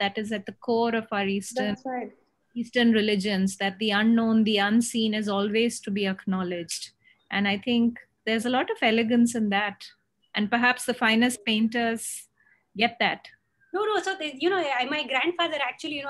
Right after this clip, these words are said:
Speaker 3: again, like I, in the end, I would like to quote my grandfather. He used to say that, uh, a great artist should know exactly where to stop
Speaker 2: Yeah.
Speaker 3: more than what he should be doing. He should know exactly where to stop.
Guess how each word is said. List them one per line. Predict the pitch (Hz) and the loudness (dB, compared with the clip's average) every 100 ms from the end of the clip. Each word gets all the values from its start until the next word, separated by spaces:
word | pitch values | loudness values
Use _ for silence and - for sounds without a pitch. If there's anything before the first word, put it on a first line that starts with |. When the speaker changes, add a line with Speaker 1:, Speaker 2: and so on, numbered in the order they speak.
| 269 | -4
Speaker 3:
again, | 240 277 | -4 -4
like | 247 240 | -4 -2
I, | 233 | -4
in | 247 240 240 | -4 -6 -8
the | 254 | -8
end, | 254 | -6
I | 247 | -8
would | 247 | -6
like | 240 - | -8 -8
to | 262 | -14
quote | 302 320 381 | -10 -8 -4
my | 285 | -4
grandfather. | 233 226 247 254 208 240 277 | -4 -8 -8 -6 -6 -6 -10
He | 285 | -14
used | 262 | -14
to | 294 269 | -14 -14
say | - 277 226 269 - - - - 277 | -4 -2 -2 -8 -16 -20 -20 -10 -2
that, | 285 302 - 311 | -2 -2 -4 0
uh, | 277 240 226 208 - _ _ 294 | 2 2 2 -2 -8 _ _ -8
a | 269 | -6
great | 302 349 349 285 | -4 -4 -2 0
artist | 247 262 285 - | -2 -2 -8 -8
should | 294 247 | -10 -8
know | 262 277 | -6 -8
exactly | 269 214 254 262 262 | -10 -6 -6 -6 -8
where | 240 240 262 | -4 -4 -6
to | |
stop | 254 - 214 320 - _ - _ _ _ _ - | -12 -6 -2 -2 -4 _ -20 _ _ _ _ -12
Speaker 2:
Yeah. | 214 214 214 | -8 -6 -6
Speaker 3:
more | 285 302 | -8 -6
than | 294 285 - | -6 -6 -10
what | 247 262 262 | -4 -4 -4
he | 277 | -8
should | 269 247 220 | -6 -8 -6
be | 240 - | -8 -6
doing. | 254 285 202 185 _ - | -6 -4 -6 -10 _ -12
He | 294 | -12
should | 302 | -10
know | 240 254 269 226 226 | -10 -8 -8 -10 -16
exactly | - 262 240 247 254 | -14 -14 -12 -10 -6
where | 214 208 | -6 -8
to | 208 | -16
stop. | - 196 170 | -14 -16 -16